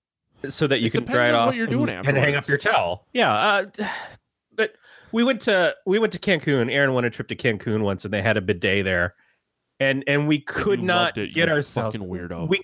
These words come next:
Speaker 1: couldn't do it. We just
Speaker 2: Uh-huh.
Speaker 1: couldn't. She washed her feet in it.
Speaker 2: Ugh.
Speaker 1: <laughs> We went out to the beach,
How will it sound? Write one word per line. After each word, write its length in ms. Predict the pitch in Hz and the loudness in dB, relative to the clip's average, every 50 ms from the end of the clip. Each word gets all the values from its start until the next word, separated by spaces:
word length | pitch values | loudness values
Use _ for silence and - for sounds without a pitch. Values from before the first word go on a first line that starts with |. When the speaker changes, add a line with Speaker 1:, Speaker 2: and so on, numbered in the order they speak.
| - | -4
Speaker 1:
couldn't 340 | - - 277 285 285 262 208 | -2 0 0 0 2 0 0
do 180 | 180 277 302 220 | 2 2 2 2
it. 100 | 143 - | 2 2
We 100 | 131 170 | 0 0
just 220 | 175 196 - - 175 | 0 -2 -6 -6 -6
Speaker 2:
Uh-huh. 60 | - | -2
Speaker 1:
couldn't. 320 | - 277 269 165 - - - | 0 0 0 0 -4 -12 -10
She 120 | - 226 | -6 -6
washed 360 | 202 175 190 220 233 226 - - | -4 -2 0 -2 -2 -2 0 0
her 80 | 156 | -2
feet 340 | - - - 175 202 233 175 | -2 -2 -2 0 0 2 2
in 120 | 127 95 85 | 2 0 -2
it. 200 | - - _ _ _ _ - | -8 -16 _ _ _ _ -16
Speaker 2:
Ugh. 240 | 101 151 190 143 90 82 - - | -12 -10 -10 -10 -12 -6 -4 -4
Speaker 1:
<laughs> 160 | - - - 339 - - _ - | -2 0 0 0 0 -2 _ 0
We 100 | - 523 | 2 2
went 120 | 240 214 | 4 4
out 140 | 294 240 - | 4 2 0
to 100 | - 294 | 0 0
the 120 | 240 202 160 | 0 0 0
beach, 520 | 127 - - 220 247 - - - - | 0 0 0 2 2 0 0 -4 -10